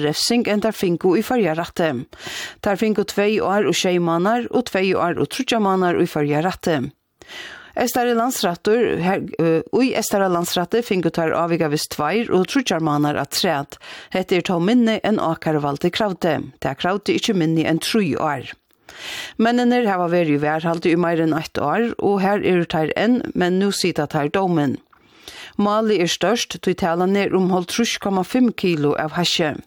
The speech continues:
Ein tredje maver, han er ur Litava, var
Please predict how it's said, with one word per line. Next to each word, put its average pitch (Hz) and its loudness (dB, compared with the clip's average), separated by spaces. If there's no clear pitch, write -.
Ein 233 0
tredje 269 4
maver, 180 2
han 160 2
er 170 2
ur 160 2
Litava, 202 0
var 180 0